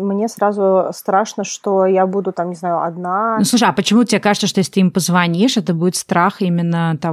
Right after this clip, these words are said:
Speaker 2: что... Ну, то есть как, как здесь реализуется этот страх?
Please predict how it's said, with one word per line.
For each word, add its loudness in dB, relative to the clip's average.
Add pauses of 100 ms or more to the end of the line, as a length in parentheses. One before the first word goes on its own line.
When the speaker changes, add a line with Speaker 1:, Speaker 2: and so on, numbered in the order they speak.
(140)
Speaker 2:
что... -4 (200)
Ну, -
то 6
есть 2
как, 0
как 0
здесь 2
реализуется 2
этот -4
страх? -4